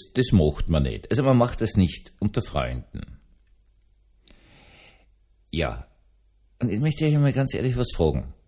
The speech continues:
Leute, wieso kommt ihr auf die Idee, dass das Freunde sind?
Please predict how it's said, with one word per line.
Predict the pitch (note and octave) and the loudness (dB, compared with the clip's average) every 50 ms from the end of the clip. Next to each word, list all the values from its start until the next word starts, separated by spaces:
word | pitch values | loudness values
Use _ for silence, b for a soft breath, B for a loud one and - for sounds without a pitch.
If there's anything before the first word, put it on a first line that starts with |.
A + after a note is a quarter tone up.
| _ _ _ _ _ _ - | _ _ _ _ _ _ -4
Leute, | D#2 F2 E2+ D#2+ - - - | 0 0 0 0 -4 -10 -10
wieso | E2+ E2+ F#2+ A2+ C3 C#3 C3+ - - G2+ F#2+ G#2+ | -6 -4 -2 0 0 -2 -2 -2 -2 -2 -2 -2
kommt | G#2+ - - G2 F#2+ F#2+ - - | -2 -2 0 2 2 2 0 0
ihr | - C#2+ | 0 0
auf | E2 - | 0 -2
die | - E2+ | -2 -6
Idee, | D2+ - D2+ D#2+ D#2+ | -4 -2 -2 -2 0
dass | - F2 - | 0 -2 0
das | - - - | -2 -4 -4
Freunde | - - C#2+ C2+ C#2 D#2 D#2 D#2+ | -2 -2 0 0 0 0 0 -2
sind? | D2 - - C2+ A#1 G1+ - - - | -4 -4 -6 -8 -10 -10 -12 -18 -20